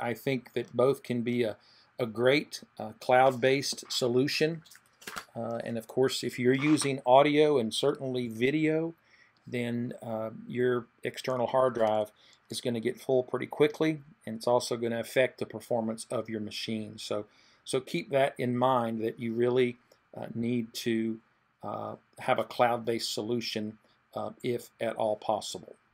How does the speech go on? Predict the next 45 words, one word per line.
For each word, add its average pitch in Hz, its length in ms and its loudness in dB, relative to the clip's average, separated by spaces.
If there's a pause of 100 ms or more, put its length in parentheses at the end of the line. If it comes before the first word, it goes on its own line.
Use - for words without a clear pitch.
(1700)
Okay, 165 320 8
so - 180 4
there 131 140 10
you 165 140 8
have 220 220 10
it. - 280 6 (260)
Uh, 113 200 -8 (120)
you 110 180 0
have 113 180 2
seen 117 280 4
kind 120 240 6
of 117 60 6
behind 123 280 4
the 120 60 2
scenes 131 460 2
at 120 100 -2
some 110 140 -4
tools 123 440 6
that 110 160 4
I 113 200 4
have 107 140 0
used 110 340 0
over 110 180 4
the 110 100 -6
years, 123 480 6 (440)
and 104 340 -2
whether 107 300 2
you 104 180 -4
currently 120 380 2
use 160 240 0
those 170 240 6
tools 165 580 8
or 113 280 8
will 110 280 4
explore 139 680 6 (280)
the 117 60 2
possibility 135 880 6
of 113 220 0
using 123 340 2
the 113 80 2
tools 123 380 4
that 123 100 10
are 113 120 12
out 127 220 8
there, 123 280 8